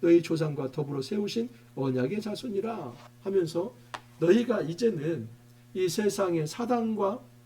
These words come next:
그리고 악과 사망의 죄의 종로로 살 존재가 아니라 하나님의 언약 자손이 되어서 너희들은 새로운 삶을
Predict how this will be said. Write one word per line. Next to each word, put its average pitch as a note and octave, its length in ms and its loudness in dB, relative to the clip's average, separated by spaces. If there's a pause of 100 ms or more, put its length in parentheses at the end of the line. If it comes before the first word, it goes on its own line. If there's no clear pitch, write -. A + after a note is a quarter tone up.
(140)
그리고 G3 440 4 (160)
악과 F3+ 560 0
사망의 A#3 640 2
죄의 G#3 380 4
종로로 G#3+ 400 2
살 G#3+ 260 -4
존재가 G#3 380 -2
아니라 B2 460 -6 (440)
하나님의 F3+ 560 2
언약 A#3 360 4
자손이 F#3+ 440 -2
되어서 D3+ 480 -6 (280)
너희들은 F#3+ 440 4
새로운 D#4+ 580 0
삶을 A3+ 400 -2